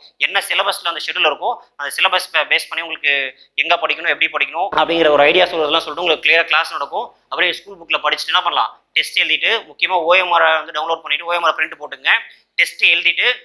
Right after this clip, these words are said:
அதுக்கப்புறம் அதுக்கான டிஸ்கஷன் மறக்காம அட்டெண்ட் பண்ணுங்க. So, இது மூணுத்தையும் கரெக்டா ஃபாலோ பண்ணிட்டே வாங்க.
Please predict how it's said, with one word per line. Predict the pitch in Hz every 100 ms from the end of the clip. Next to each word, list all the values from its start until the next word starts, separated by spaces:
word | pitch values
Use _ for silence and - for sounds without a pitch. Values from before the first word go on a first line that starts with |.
| _
அதுக்கப்புறம் | 156 156 190
அதுக்கான | 160 - 190 165 156
டிஸ்கஷன் | - 214 185 202 226
மறக்காம | 147 143 131 202 220
அட்டெண்ட் | 190 185
பண்ணுங்க. | 170 160 180 254 - _ _
So, | - 170
இது | 160 151
மூணுத்தையும் | 151 226 214 233 185
கரெக்டா | 180 - _ 247 -
ஃபாலோ | 202
பண்ணிட்டே | 202 185 190
வாங்க. | 175 165 214